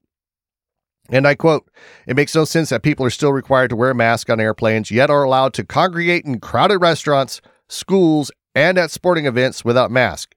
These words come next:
despite none of these venues having the protective air filtration systems that aircraft do." That was in the letter. Uh, let me see. I'm seeing if there's any kind of response in here. So far, the White House has not yet commented on the group's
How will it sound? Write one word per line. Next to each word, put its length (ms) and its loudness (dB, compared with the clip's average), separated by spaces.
despite 420 -2
none 240 2
of 80 -4
these 180 -2
venues 360 -2
having 260 0
the 80 -2
protective 440 -2
air 140 0
filtration 560 -4
systems 480 -6
that 240 -2
aircraft 720 -4
do." 420 -4
That 140 -4
was 120 -6
in 80 -4
the 80 -4
letter. 360 -4
Uh, 420 0
let 120 0
me 100 -4
see. 280 -6
I'm 140 -4
seeing 200 -4
if 80 -2
there's 220 -2
any 180 -2
kind 260 -2
of 80 -4
response 540 -2
in 80 -12
here. 400 -6
So 240 0
far, 640 2
the 160 2
White 300 0
House 380 -2
has 200 -2
not 220 -2
yet 240 -4
commented 480 -4
on 280 -2
the 80 -6
group's 500 -6